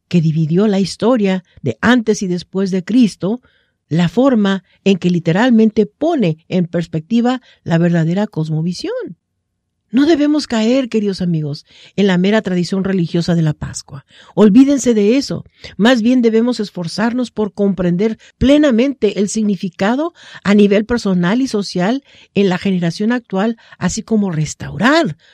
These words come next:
su verdadero significado para las generaciones futuras. Depende de ti y depende de mí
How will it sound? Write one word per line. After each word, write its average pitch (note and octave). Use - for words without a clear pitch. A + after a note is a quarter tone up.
su -
verdadero F3
significado F#3
para B3+
las C4
generaciones B3+
futuras. D4
Depende A3+
de G3+
ti F#4
y G3+
depende G3
de F#3
mí D#3